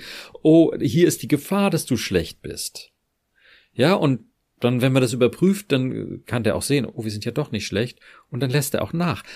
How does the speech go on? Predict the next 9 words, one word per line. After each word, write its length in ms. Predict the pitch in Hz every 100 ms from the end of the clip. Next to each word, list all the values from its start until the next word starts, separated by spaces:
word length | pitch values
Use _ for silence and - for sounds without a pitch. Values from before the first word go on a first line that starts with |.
| -
Aber 200 | 135 135
in 120 | 160
seiner 280 | 135 131 131
Naivität 960 | 120 117 135 101 98 - - 240 - -
sagt 200 | 107 -
eben 200 | 110 101
der 100 | 101
kindliche 400 | - 104 104 -
Aufpasser, 340 | 113 - -